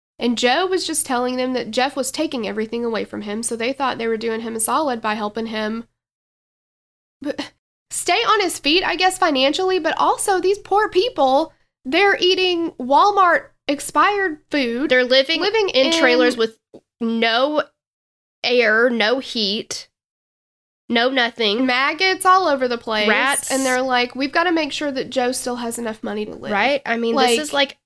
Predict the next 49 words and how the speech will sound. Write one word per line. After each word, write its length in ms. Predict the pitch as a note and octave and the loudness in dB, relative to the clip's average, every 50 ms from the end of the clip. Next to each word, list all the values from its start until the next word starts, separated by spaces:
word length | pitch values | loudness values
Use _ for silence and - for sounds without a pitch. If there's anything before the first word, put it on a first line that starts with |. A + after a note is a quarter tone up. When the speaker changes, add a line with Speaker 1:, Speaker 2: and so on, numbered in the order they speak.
| _ _ | _ _
Speaker 1:
that's 280 | - C4+ C#4 C#4+ - - | 0 0 0 0 0 0
how 180 | F#4 F#4 G4 | 2 2 2
devoted 440 | E4+ G4+ G4 G4+ F#4 G4 A#4+ D#5 D#5 D#5 | 2 2 2 2 2 2 2 0 0 -2
they 120 | B4 A4+ G4 | -2 -2 -2
Speaker 2:
typical 400 | E4+ C#4 B3 A#3+ - - - A#3 | 0 0 0 0 0 0 -2 -2
Speaker 1:
are. 100 | A#3+ B3 | -4 -4
Speaker 2:
cult 300 | - A3+ A3 G3 - _ _ - | -4 -4 -4 -6 -6 _ _ -10
leader 560 | A#3 G#3+ G#3+ G#3+ G#3+ G#3 G3+ G3 G3 G3+ A3 - _ | -6 -4 -4 -2 0 0 0 -2 -2 -6 -8 -12 _
type 260 | - - G#3+ G#3 - G3 | -8 -4 -4 -4 -4 -6
of 80 | F#3 - | -10 -8
stuff, 440 | - - - - A#3+ A3 G3 A#4+ C5 A4 | -8 -6 -2 0 2 2 2 2 2 2
Speaker 1:
Yes. 60 | E4+ | 2
Speaker 2:
right? 400 | F#3 G3+ A#3 A#3+ - - - - - - - - _ | 2 2 2 0 0 -2 -2 -4 -8 -14 -16 -10 _
Uh, 360 | - B3+ C4 B3+ A#3+ A#3 G#3 A#3+ | -2 0 2 2 2 0 0 0
my 180 | A#3+ C4 C#4+ - | 0 0 0 0
only 280 | B3+ B3+ C4+ D4 D#4+ D#4 | 0 0 0 0 -2 -2
hope, 380 | D4 C4+ A#3 A3+ A3 - A3+ | -2 0 0 0 0 -2 -2
though, 240 | A3+ A3 G#3+ G#3+ G#3 | 0 2 2 2 2
was 280 | - G#3+ G#3 G#3 G#3 G#3+ | 0 -2 -2 -2 -2 -4
while 320 | G3+ G#3 G#3 G#3 G#3 A#3 B3 | -2 0 2 2 2 2 2
she 160 | - C#4 C4+ | 0 -2 0
was 160 | B3+ B3 A#3+ | 0 0 0
in 160 | - A3 A3 G#3+ | 0 -2 -2 0
Branson, 380 | G#3 G3 G#3 G#3 G#3+ G#3+ G#3+ | 0 0 0 -2 -2 -2 -2
Missouri, 320 | G#3 G#3 G#3 G3+ G#3 G#3 G#3 | -2 -2 -2 0 0 0 0
she 160 | - - G#3+ | -2 -4 -6
stopped 320 | G#3+ - G3+ G3 G3 - | -4 -4 -4 -4 -4 -4
and 120 | G3 G3 F#3+ | -6 -8 -6
saw 180 | - G3 F#3 | -4 -4 -4
Ray 180 | F#3 F#3 F3+ F#3 | -4 -4 -4 -6
Stevens. 640 | F#3 - - D3+ D3 - G#2 A2 A#2+ - - - - - _ _ _ _ _ _ _ _ _ _ _ _ _ _ _ _ _ _ _ _ _ _ _ _ _ _ _ B3+ A#3+ _ | -6 -8 -8 -8 -8 -8 -10 -10 -8 -8 -8 -8 -8 -12 _ _ _ _ _ _ _ _ _ _ _ _ _ _ _ _ _ _ _ _ _ _ _ _ _ _ _ -20 -12 _
Speaker 1:
That 220 | - B3 A#3+ A#3+ - | -4 -2 -2 0 0
would 120 | B3+ A#3+ A3+ | -2 -4 -4
be 260 | A#3+ A#3+ A#3 - - - _ _ _ _ _ _ _ _ - | -4 -4 -4 -6 -6 -10 _ _ _ _ _ _ _ _ -8
a 260 | A3 A#3 A3+ A3+ A3+ - _ _ _ - | -6 -4 -4 -6 -8 -12 _ _ _ -16
total 340 | - - A#3 B3 B3+ A#3+ A#3+ | -12 -8 -4 -2 0 0 0
missed 240 | A#3 G#3 A3 A3 A3 | -2 -2 -4 -4 -6
opportunity 640 | A3 G#3+ A3 G#3+ G#3+ A3+ A3 G#3+ G#3+ G#3+ F#2+ F#2+ | -8 -8 -8 -8 -8 -6 -6 -6 -8 -8 -10 -12
if 120 | F#2 - - | -14 -14 -14
she 160 | - - A3 | -14 -14 -14
had. 200 | - - - - - | -16 -18 -10 -6 -2
Speaker 2:
That 120 | A#3 B3+ | -2 -2
would 100 | C#4+ C#4 | 0 -2
be 80 | C#4 C4+ | -2 -2
the 100 | A#3+ A#3+ | -2 -2
true 200 | - - A3+ A3 | 0 0 0 0
crime 240 | A3 - G3 C4+ D#4 | 2 0 0 2 2
Speaker 1:
Although, 240 | F#4+ F#4 G4 F#4+ E4 | 2 2 2 2 0
Speaker 2:
here. 100 | C4+ | -2